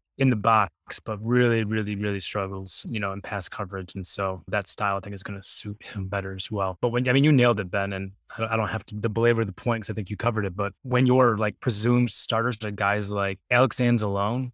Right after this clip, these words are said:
and Jared Davis, who's already run out of town once, and maybe Derek Barnes, a fifth round pick from last year who struggled in a lot of ways and has no real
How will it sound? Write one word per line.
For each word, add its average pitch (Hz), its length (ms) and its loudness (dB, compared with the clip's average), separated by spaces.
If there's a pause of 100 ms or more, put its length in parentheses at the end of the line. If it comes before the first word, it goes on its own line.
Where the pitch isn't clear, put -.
(160)
and 110 320 0
Jared 113 300 4
Davis, 110 380 2
who's 110 160 -2
already 110 180 0
run 110 200 -2
out 104 100 0
of 98 220 -6
town 110 320 0
once, 113 560 0
and 98 540 -4 (220)
maybe 107 360 0
Derek 110 340 2
Barnes, 117 400 4
a 95 60 -8
fifth - 180 -8
round 107 180 -2
pick 110 160 -8
from 107 160 -4
last 104 340 -2
year 113 200 -2
who 101 80 -4
struggled 107 460 -4
in 101 40 -4
a - 20 -2
lot 101 80 0
of 98 40 -2
ways 117 460 -4
and 98 100 -6
has 107 200 -4
no 113 120 0
real 110 480 0